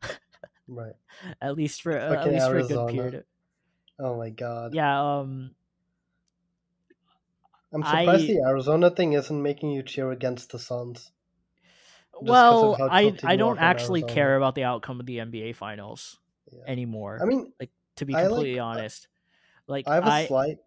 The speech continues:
Speaker 2: oh, no, keep going.
Speaker 1: Here's the problem, right? If it, if, if Chris Paul was not in the Suns, I'd be a hundred percent aga-, for the Suns,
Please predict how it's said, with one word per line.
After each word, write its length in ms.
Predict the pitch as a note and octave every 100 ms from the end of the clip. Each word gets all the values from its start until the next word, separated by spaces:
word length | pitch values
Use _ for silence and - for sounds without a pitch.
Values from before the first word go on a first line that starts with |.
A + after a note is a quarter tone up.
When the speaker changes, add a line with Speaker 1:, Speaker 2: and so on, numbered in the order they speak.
| D3
Speaker 2:
oh, 120 | B2 _ _ _ _ _ C#3+
no, 100 | B2+
keep 160 | -
going. 280 | B2 C#3 D#3 _ _ _ _ _ _ _ _ _ _ _ _
Speaker 1:
Here's 280 | - B3 A#3
the 120 | F#3+
problem, 580 | - D#3 B2+ G2+ F#2+ A#2 _ _ _
right? 260 | D3+ E3+ - _ _ _
If 200 | G3 G#3
it, 160 | A#3 F3
if, 240 | G3 - _
if 140 | F#3+ -
Chris 260 | - C#4+
Paul 280 | - - A3
was 160 | F#3+ E3+
not 160 | E3
in 80 | D#3+
the 80 | D3
Suns, 360 | - C#3 C#3+ C#3
I'd 120 | B2
be 80 | B2+
a 60 |
hundred 240 | A2 A2+ A#2
percent 380 | A#2+ C3 A2+ - _
aga-, 220 | - C#3 -
for 160 | - C#3
the 100 | B2+
Suns, 560 | B2+ A2+ C#3+ F3 -